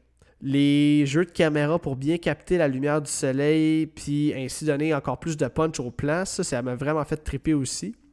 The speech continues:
Et évidemment, je peux pas passer sous silence la qualité du jeu des acteurs. C'est tellement primordial quand t'as un film avec si peu de personnages. L'acting a pas le choix d'être au top, en plus d'avoir un bon scénario pour garder ton auditoire captivé.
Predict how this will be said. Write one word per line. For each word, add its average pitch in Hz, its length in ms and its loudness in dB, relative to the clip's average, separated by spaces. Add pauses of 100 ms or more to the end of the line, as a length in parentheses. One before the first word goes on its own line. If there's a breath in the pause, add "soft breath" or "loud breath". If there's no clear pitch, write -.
(680 loud breath)
Et 175 240 8
évidemment, 160 340 4
je - 60 -8
peux 139 100 0
pas 175 240 4
passer 156 300 0
sous - 180 -14
silence 151 440 0
la 131 120 -2
qualité 143 380 2
du 143 100 -4
jeu 147 160 0
des 139 180 0
acteurs. 135 680 -2 (120)
C'est 139 480 -4
tellement 170 360 0 (120)
primordial 151 720 2
quand 123 180 -6
t'as 131 100 -4
un 123 100 -4
film 160 300 -4
avec 120 240 -6
si - 200 -6
peu 185 140 -4
de - 60 -8
personnages. 135 760 -6 (420 loud breath)
L'acting 139 640 -2
a 123 120 -6
pas 175 220 0
le 160 40 2
choix 160 240 -2
d'être 127 220 -6
au 117 100 -8
top, 151 340 -4 (320)
en 139 140 -4
plus 170 240 0
d'avoir 139 280 2
un 135 100 0
bon 139 160 0
scénario 135 480 -4
pour 156 320 -2
garder 139 320 -2
ton 131 160 -6
auditoire 127 440 -4
captivé. - 560 -8